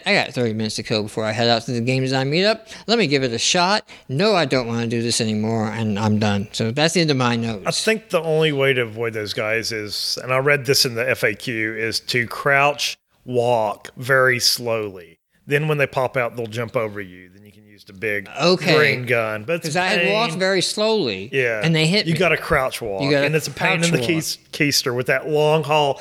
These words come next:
Speaker 2: and you don't know where, where they're gonna pop out. It's like, if you had some indication there, then I could, like, start crouch
Speaker 1: Yeah.
Speaker 2: walking when I got
Speaker 1: They
Speaker 2: close.
Speaker 1: have little bitty worms going up and down. In fact, when I walked in there, I was watching the worms. I'm like,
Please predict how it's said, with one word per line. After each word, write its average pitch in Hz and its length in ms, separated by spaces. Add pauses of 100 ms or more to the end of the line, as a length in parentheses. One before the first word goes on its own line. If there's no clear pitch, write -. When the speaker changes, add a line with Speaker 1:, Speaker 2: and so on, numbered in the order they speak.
(140)
Speaker 2:
and 160 80
you 170 80
don't 190 260
know 165 120
where, 170 340
where 180 420
they're 165 120
gonna 151 180
pop 135 320
out. 131 220 (200)
It's 156 120
like, 165 140
if 190 120
you 196 100
had 220 140
some 214 160
indication 202 680
there, 139 180
then 165 160
I 175 80
could, - 160
like, 135 240
start 127 240
crouch - 320
Speaker 1:
Yeah. 143 60
Speaker 2:
walking 123 480
when 120 100
I 113 80
got 110 100
Speaker 1:
They 254 160
Speaker 2:
close. 202 140
Speaker 1:
have 254 520 (260)
little 294 260
bitty 269 200
worms 247 720 (280)
going 254 260
up 262 120
and 254 100
down. 285 300
In 208 140
fact, 262 200
when 247 100
I 240 60
walked 262 360
in 320 160
there, 175 340 (200)
I 226 120
was 240 180
watching 226 440
the 233 80
worms. 233 480
I'm 220 100
like, 208 300